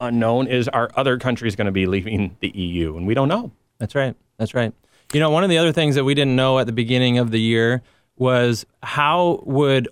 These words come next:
Speaker 2: oil prices play out with the, uh, with the stock market,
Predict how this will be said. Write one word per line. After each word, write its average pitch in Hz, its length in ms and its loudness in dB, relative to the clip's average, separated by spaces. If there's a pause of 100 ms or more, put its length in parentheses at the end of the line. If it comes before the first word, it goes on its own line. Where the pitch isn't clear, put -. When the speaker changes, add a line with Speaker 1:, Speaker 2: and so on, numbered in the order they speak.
Speaker 2:
oil 139 400 2
prices 117 640 -2
play 120 360 0
out 110 480 0
with 117 360 -4
the, 113 260 0
uh, 104 260 2 (240)
with 120 140 -4
the 110 80 -4
stock 101 300 -4
market, 95 340 -6